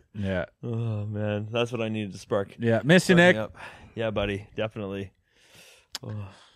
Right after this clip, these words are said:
Speaker 2: yeah, he was, uh, I keep telling him I'm gonna go see him, and I never do.
Speaker 1: Yeah.
Speaker 2: You're, uh, you're, you're lucky. You get to work with your brother every day.
Speaker 1: Mm. One of 'em.
Speaker 2: Yeah, that's true.
Speaker 1: Another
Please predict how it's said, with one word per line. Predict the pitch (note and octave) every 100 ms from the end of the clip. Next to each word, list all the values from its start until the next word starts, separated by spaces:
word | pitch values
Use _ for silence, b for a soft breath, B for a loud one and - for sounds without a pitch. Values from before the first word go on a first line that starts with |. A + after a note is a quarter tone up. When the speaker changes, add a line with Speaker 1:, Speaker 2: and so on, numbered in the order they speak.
| B -
Speaker 2:
yeah, | G2+ G2+
he | G#2 A2
was, | G#2+ G#2 G2+ G#2
uh, | G2+ G2 G2
I | - _ _ _ _
keep | - G#3 G3
telling | D#3+ F3
him | E3+
I'm | C#3+
gonna | C#3+
go | B2+
see | - B2+
him, | A#2
and | G#2
I | G#2
never | A2+ A2
do. | G#2 G#2 G#2 - B B B B _ _ _ -
Speaker 1:
Yeah. | G2 A#2 A2 -
Speaker 2:
You're, | C3 F#3 A3
uh, | F3+
you're, | E3 E3+ E3 D#3 C#3+ B B - -
you're | F#3+
lucky. | A3 -
You | B2
get | B2
to | B2+
work | D3+ -
with | C3+
your | B2
brother | A2 G2 G2+
every | B2 A#2
day. | G#2 F#2+ -
Speaker 1:
Mm. | C3+ D3+ - _ _ _ _ _ _ _ _ - -
One | A#2+ E3
of | B2
'em. | A#2 - _
Speaker 2:
Yeah, | G#2+ A#2+
that's | A2+ -
true. | - G2+
Speaker 1:
Another | A2